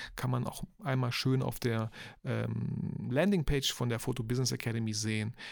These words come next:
wenn man weiter runterscrollt. Ähm, genau, wie ist der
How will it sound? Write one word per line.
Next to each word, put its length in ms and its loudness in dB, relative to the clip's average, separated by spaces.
wenn 80 0
man 140 2
weiter 240 -2
runterscrollt. 760 -2
Ähm, 840 0
genau, 240 -2
wie 120 0
ist 140 0
der 160 0